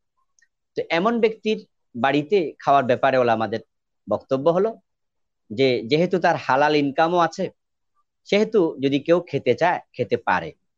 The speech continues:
তবে এক্ষেত্রেও না খাওয়াই উত্তম, কারণ হারাম খেলে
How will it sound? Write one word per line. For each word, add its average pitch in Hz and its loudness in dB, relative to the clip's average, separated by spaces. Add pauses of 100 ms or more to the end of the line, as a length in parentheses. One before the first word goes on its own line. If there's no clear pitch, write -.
(580)
তবে 139 0 (100)
এক্ষেত্রেও 233 2 (440)
না 135 -2
খাওয়াই 127 0
উত্তম, 95 -6 (1400)
কারণ 143 2 (760)
হারাম 156 -2
খেলে 185 -2